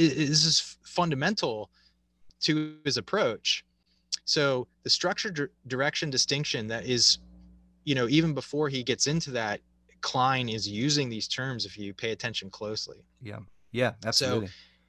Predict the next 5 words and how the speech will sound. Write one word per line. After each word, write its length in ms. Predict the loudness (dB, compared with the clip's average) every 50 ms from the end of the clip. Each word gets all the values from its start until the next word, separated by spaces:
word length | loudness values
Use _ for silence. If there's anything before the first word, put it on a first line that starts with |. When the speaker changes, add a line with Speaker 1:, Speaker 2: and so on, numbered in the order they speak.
| _ _ _ _ -12 -6
Speaker 1:
Duyverd 480 | -2 0 2 2 4 4 4 2 2 -2 -8 _ -4
illu-, 280 | -2 -2 -2 -4 -4 0 0
illumines 640 | 2 4 4 2 2 0 0 2 2 2 2 2 -2 _ _ _
Klein's 440 | -4 0 2 2 2 2 0 0 -2
use 400 | 0 0 0 2 2 2 2 0